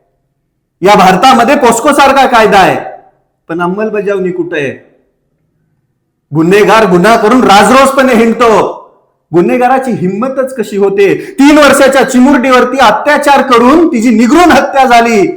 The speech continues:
तरी एकाही मंत्र्यांनी, आमदारांनी, समदारांनी कोणीच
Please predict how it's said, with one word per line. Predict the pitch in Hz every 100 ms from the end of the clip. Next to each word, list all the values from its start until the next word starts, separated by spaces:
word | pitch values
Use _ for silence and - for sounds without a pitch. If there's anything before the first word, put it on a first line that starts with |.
| - _ 220
तरी | 220 208
एकाही | 208 262 269
मंत्र्यांनी, | 254 233 233 233 233 285
आमदारांनी, | 277 220 247 240 233 294
समदारांनी | 262 226 254 240 226 302 339 - - -
कोणीच | 220 233 294 294